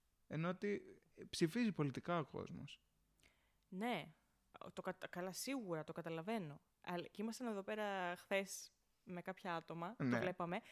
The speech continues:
Speaker 2: Άμα δείτε την αντίδρασή μας <laughs> όταν είπε, «Ισραήλ τριακόσια εβδομήντα κάτι», λέει, είπαμε όλοι,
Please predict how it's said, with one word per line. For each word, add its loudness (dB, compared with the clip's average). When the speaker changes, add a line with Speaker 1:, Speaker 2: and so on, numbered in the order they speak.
Speaker 2:
Άμα 0
δείτε 4
την -2
αντίδρασή 6
μας 6
<laughs> 4
όταν -2
είπε, 0
«Ισραήλ 2
τριακόσια -2
εβδομήντα -2
κάτι», 2
λέει, 0
είπαμε 4
όλοι, 4